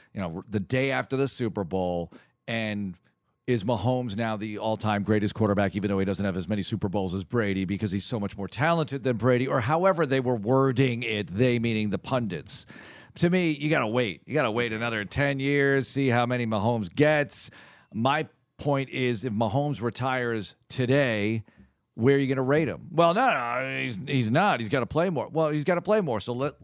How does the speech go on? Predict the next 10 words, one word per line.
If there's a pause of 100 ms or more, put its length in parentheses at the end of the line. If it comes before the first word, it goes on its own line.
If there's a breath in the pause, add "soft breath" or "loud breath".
(140)
let's
let
him
play
more
and
see
what
he
does.